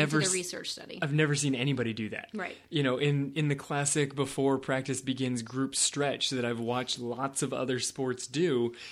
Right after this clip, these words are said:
Speaker 1: they count to twenty.
Speaker 2: Mm-hmm.
Speaker 1: At most, they count to thirty.
Speaker 2: Right. And this is the other reason why static stretching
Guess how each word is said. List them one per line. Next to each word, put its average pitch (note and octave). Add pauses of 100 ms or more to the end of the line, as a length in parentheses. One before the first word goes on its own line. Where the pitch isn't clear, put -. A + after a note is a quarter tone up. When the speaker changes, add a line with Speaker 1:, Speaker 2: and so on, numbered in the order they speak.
(160)
Speaker 1:
they C3+
count C#3
to A#2+
twenty. -
Speaker 2:
Mm-hmm. G#3+
Speaker 1:
At C3+
most, C#3
they C#3+
count A#2
to B2
thirty. A#2
Speaker 2:
Right. - (320)
And B3+
this D4
is C#4+ (180)
the A#3
other A3+
reason G3
why F#3 (160)
static A#3
stretching G#3